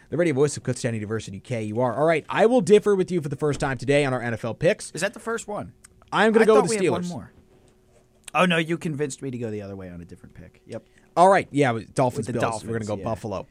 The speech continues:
Speaker 1: All right, I'm going with the Steelers. One reason,
Speaker 2: Okay.
Speaker 1: one reason only, and you said it in your breakdown. The Texans cannot run the football. They
Speaker 2: Yeah.
Speaker 1: can't
Speaker 2: I
Speaker 1: do
Speaker 2: know.
Speaker 1: it.
Speaker 2: It's, it's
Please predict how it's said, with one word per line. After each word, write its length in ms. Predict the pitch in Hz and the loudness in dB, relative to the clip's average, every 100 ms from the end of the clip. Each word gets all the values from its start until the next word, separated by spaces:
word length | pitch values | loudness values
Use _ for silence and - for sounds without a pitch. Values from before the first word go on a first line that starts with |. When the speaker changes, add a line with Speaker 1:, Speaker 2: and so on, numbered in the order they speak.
| - - - | -20 -12 4
Speaker 1:
All 140 | 180 | 8
right, 220 | 196 151 - | 8 6 2
I'm 100 | 170 | 2
going 180 | 185 233 | 6 4
with 100 | 214 | 2
the 60 | |
Steelers. 440 | 165 202 202 131 110 | -2 2 2 2 -2
One 240 | 123 165 | -4 -2
reason, 240 | 170 165 160 | 0 -2 -2
Speaker 2:
Okay. 60 | |
Speaker 1:
one 120 | 156 | -4
reason 220 | 151 139 131 | -2 -4 -4
only, 220 | 127 123 | -4 -4
and 100 | 117 | -4
you 100 | 147 | -6
said 320 | - - 254 | -6 -4 -2
it 140 | 226 | -2
in 160 | 190 170 | -4 -6
your 120 | 156 | -6
breakdown. 460 | 143 160 185 190 160 | -4 -4 -2 -2 -2
The 80 | 139 | -4
Texans 540 | - 208 208 208 185 | -2 -2 0 -4 -4
cannot 520 | - 190 180 185 190 165 | 0 2 4 2 0 2
run 240 | 170 190 | 6 6
the 80 | 175 | 4
football. 560 | - 190 - 165 120 - _ - | 4 4 6 6 6 0 _ 0
They 80 | 147 | 0
Speaker 2:
Yeah. 100 | 117 | 2
Speaker 1:
can't 280 | 175 185 - 135 | 2 2 0 2
Speaker 2:
I 100 | 156 | 6
Speaker 1:
do 60 | |
Speaker 2:
know. 320 | 175 180 170 156 | 10 10 8 4
Speaker 1:
it. 80 | |
Speaker 2:
It's, 180 | 165 - | -2 -4
it's 300 | 165 175 - | -4 -4 -6